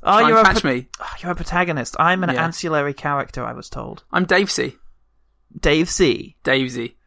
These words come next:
Speaker 1: Dave Z.
Speaker 2: Dave, Dave Z.
Speaker 1: Oh, he was my favorite.
Speaker 2: With a Y.
Speaker 1: <laughs> And a Z.
Speaker 2: Dave Z.
Speaker 1: Hey,
Speaker 2: Hello.
Speaker 1: Dave Z.
Speaker 2: That's what Dave Z, Dave Z says.
Speaker 1: To be distinguished from Dave.
Speaker 2: Yeah,
Speaker 1: I
Speaker 2: and
Speaker 1: got the,
Speaker 2: Dave Z.
Speaker 1: I got the dick.
Speaker 2: He's
Speaker 1: Oh, Dave Z.
Speaker 2: fuck.
Speaker 1: Yeah.
Speaker 2: Yeah.
Speaker 1: Dave Zuklowski.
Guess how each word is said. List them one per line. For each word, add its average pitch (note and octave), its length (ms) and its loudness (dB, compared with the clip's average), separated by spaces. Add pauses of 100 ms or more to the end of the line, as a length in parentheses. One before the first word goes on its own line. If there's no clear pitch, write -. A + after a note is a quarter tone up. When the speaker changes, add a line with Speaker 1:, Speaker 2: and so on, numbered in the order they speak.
(160)
Speaker 1:
Dave C#3 260 2
Z. B2 360 -4
Speaker 2:
Dave, A#2+ 260 -4 (100)
Dave C#3+ 300 2
Z. A#2 280 -8 (140)
Speaker 1:
Oh, C#3+ 120 0
he D#3+ 100 2
was F3 80 -2
my C#3+ 120 -2
favorite. C3 440 -2 (180)
Speaker 2:
With C3+ 100 -6
a C3 60 -2
Y. B2+ 300 0 (540)
Speaker 1:
<laughs> - 160 -6 (280)
And C#3 80 -8
a B2+ 60 -6
Z. A#2+ 100 0
Speaker 2:
Dave F3 240 2
Z. A#2+ 280 -6 (300)
Speaker 1:
Hey, - 240 -10
Speaker 2:
Hello. - 200 2
Speaker 1:
Dave C4 300 0
Z. - 120 -6 (480)
Speaker 2:
That's - 80 -14
what D3 120 -8
Dave - 200 -2
Z, C3+ 100 -10
Dave A#2+ 320 -6
Z B2 80 -12
says. - 280 -8 (420)
Speaker 1:
To F3 100 -4
be F3 80 -2
distinguished D#3 440 -6
from C3+ 140 -10
Dave. - 500 -8 (140)
Speaker 2:
Yeah, D3+ 300 -6
Speaker 1:
I - 100 -6
Speaker 2:
and B2+ 40 -2
Speaker 1:
got B2 60 -6
the, B2 120 -2
Speaker 2:
Dave B2 100 -8
Z. - 260 -8 (120)
Speaker 1:
I - 80 -8
got A#2 100 -8
the G#2+ 80 -12
dick. G2 340 -12
Speaker 2:
He's - 120 -8
Speaker 1:
Oh, C#3 80 2
Dave D3 260 0
Z. C3+ 240 2
Speaker 2:
fuck. - 240 -12
Speaker 1:
Yeah. A#2+ 280 -8 (260)
Speaker 2:
Yeah. - 240 -12 (180)
Speaker 1:
Dave C3 160 2
Zuklowski. - 800 -2